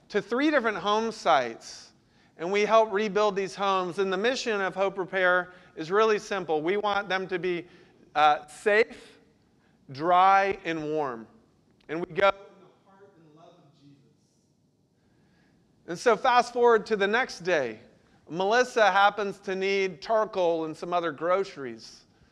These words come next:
So she goes back to Publix, and as she's checking out, the woman says, "Hey, weren't you the lady going to help rebuild a home yesterday?" And Melissa said, "Yes,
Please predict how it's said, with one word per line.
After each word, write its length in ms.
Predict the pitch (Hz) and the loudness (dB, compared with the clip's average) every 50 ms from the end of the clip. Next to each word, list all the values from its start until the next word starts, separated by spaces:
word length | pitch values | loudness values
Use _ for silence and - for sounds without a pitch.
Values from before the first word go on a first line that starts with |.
| _ _ _ _ _ _ _ | _ _ _ _ _ _ _
So 200 | - - 208 202 | -4 0 0 0
she 160 | 196 - 226 | 0 0 -2
goes 320 | 196 196 233 240 233 214 175 | 0 2 4 4 4 2 4
back 320 | 165 214 214 226 214 - | 6 6 6 6 2 -2
to 80 | - 185 | -12 -18
Publix, 520 | 170 - 208 208 214 185 180 170 - - | -6 0 0 0 2 2 -2 -4 -4 -6
and 100 | - 185 | -6 -4
as 200 | 185 190 202 196 | -2 0 0 -2
she's 240 | - - - 196 175 | -4 -8 -12 -12 -12
checking 440 | - - - 226 208 214 - 190 180 | -12 -6 -4 -4 -4 -4 -6 -8 -6
out, 280 | 185 196 190 190 196 185 | -4 -2 -2 -2 -4 -6
the 60 | 160 | -6
woman 340 | 160 180 190 196 185 175 160 | -6 -6 -6 -6 -8 -8 -10
says, 360 | - - 175 160 156 151 143 139 - - _ _ _ _ _ _ _ | -8 -6 -4 -4 -4 -4 -8 -10 -18 -20 _ _ _ _ _ _ _
"Hey, 440 | - - 233 226 202 170 143 135 139 _ _ _ _ _ _ _ _ _ _ _ _ | -18 -14 -12 -12 -10 -12 -14 -16 -20 _ _ _ _ _ _ _ _ _ _ _ _
weren't 240 | - 180 226 269 302 | -10 -8 -8 -8 -8
you 120 | 240 226 214 | -8 -10 -4
the 120 | 220 240 | -2 -2
lady 420 | 208 185 180 185 196 202 190 208 185 | 0 0 0 0 -2 -2 -4 -8 -8
going 400 | 156 180 180 180 185 185 180 165 | -8 -8 -8 -6 -6 -8 -8 -8
to 80 | 160 | -8
help 380 | 151 160 165 170 170 165 - - _ _ _ _ _ - | -6 -4 -4 -4 -4 -6 -12 -18 _ _ _ _ _ -10
rebuild 440 | 147 165 180 165 170 180 170 160 | -8 -8 -6 -4 -4 -4 -4 -2
a 100 | 156 147 | -4 -4
home 260 | 139 156 160 170 175 180 | -4 -6 -8 -8 -8 -8
yesterday?" 640 | 180 180 170 - - 190 175 175 180 180 185 180 180 _ _ _ _ _ _ _ _ _ _ _ _ - | -10 -10 -12 -14 -16 -14 -12 -12 -12 -12 -14 -18 -20 _ _ _ _ _ _ _ _ _ _ _ _ -12
And 140 | 147 156 | -10 -6
Melissa 360 | 156 160 170 180 170 - 180 156 | -6 -4 -4 -4 -6 -8 -12 -12
said, 300 | - - 170 160 160 151 | -6 -4 -2 -2 -2 -2
"Yes, 500 | 156 170 180 165 131 - - - - | -4 -4 -4 -6 -8 -12 -18 -20 -20